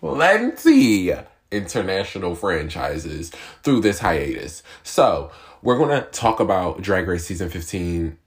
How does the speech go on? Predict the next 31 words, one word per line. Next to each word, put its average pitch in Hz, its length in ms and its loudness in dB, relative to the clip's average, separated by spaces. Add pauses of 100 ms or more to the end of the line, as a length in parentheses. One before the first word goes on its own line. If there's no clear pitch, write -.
not 117 260 0
in 214 200 -4
depth, 98 420 0
but 98 180 0
a 107 40 -2
great, 104 340 2
great, 95 240 -4
great, 90 320 -4
great 87 420 -4
speedy, 104 500 -4
speedy 95 340 -4
review. 92 420 -2
My 92 240 0
thoughts, - 720 0
my 90 140 -4
takeaways, 82 1000 -2
my 87 240 -4
opinions. 73 720 -6 (340)
And 117 120 -2
then 120 100 0
we're 120 100 0
just 120 200 -4
gonna 113 160 2
go 98 160 4
down 95 160 0
a 90 60 -2
list 87 220 -2
of 90 140 -4
international 87 640 -2
franchises 85 640 -2
that, 80 240 -4